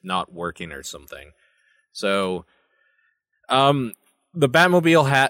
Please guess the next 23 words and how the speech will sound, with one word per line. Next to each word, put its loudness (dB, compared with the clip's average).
handles 0
like 2
crap 0
half -2
the -10
time. -8
I 0
don't 0
necessarily 0
agree, -6
because 0
I -2
think -6
it 0
handles -6
like -8
any -4
other -10
car -6
thing, -8
but -2
more -2
importantly, -2